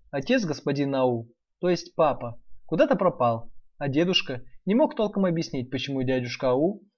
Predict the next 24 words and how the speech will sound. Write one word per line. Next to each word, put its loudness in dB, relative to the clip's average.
должен 2
все -2
это -2
делать. -4
«Так 2
заведено», -2
говорил 2
он 0
обычно, -6
или -2
«не 2
нашего 2
ума 0
дело», -4
или 2
«наш 2
прадед 2
терпел -2
и 0
нам 2
велел, 2
мы 0
люди 2
темные». 0